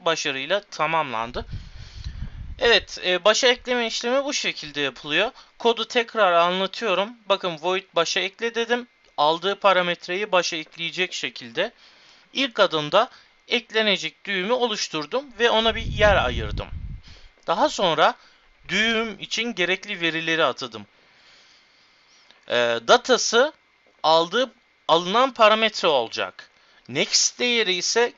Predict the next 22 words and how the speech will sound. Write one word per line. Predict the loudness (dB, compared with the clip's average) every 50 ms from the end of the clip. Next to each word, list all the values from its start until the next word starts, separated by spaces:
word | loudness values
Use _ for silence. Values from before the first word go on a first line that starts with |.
| _ _ _ _
esas | -2 0 2 4 4 4 4 4 0 -4
kritik | -4 -4 -4 -4 -2 -4 -8 -10 -8 -2
nokta | 0 0 0 0 -2 -2 -2 -2 -2 -2
bu. | -2 -4 -4 -2 0 2
Başa | 2 2 2 2 2
ekleme | 0 0 -2 -2 0 0 2 0
işlemi | 0 0 0 -2 -2 -2 0 -2 -2 -4 -6 -10
bu | -12 -10 -4
kritik | -2 -2 -2 -2 -6 -12 -12 _
noktayla | -4 -4 -4 -4 0 2 2 2 2 0 -2
yapılır. | -2 -4 -6 -4 -4 -4 -4 -4 -10 -20 -20 -20 -20 -20 -18 -18 -18 -18 -18 -20 -20 -20 _ -20 -20 _ _ _ _ _ _ _ _ _ _ -14
Yeni | -4 0 0 2 2 2 0 0
düğümün | -2 -2 -2 -2 0 0 -2 -2 -4 -4 -8 -6 -2
next | 0 0 0 0 0 -2 -2 -2 -2
değeri | 0 0 2 2 2 0 -2 -2 -6 _ -2
eski | -2 -2 0 -2 -4 -6 -6 -6 -8 -8 -8 -10
start | -8 -6 -6 -6 -6 -8 -12 -10 -6 -6 -6 -6 -6 _ 2 4 4 4 2 -4 _ -8
değerini | -4 -2 0 0 0 -2 -2 -2 -2
gösterir. | -4 -6 -6 -8 -10 -10 -10 -12 -12 -12 -16 -20 _ _ _ _ _ _ _ _ _ _ _ _ _ _ _ _ _ _ _ _ _ _
Yani | -14 -12 -12 -12 -12
şöyle | -10 -6 -4 -4 -4 -4 -6 -12 -12
düşünün. | -12 -12 -10 -10 -10 -12 -12 -14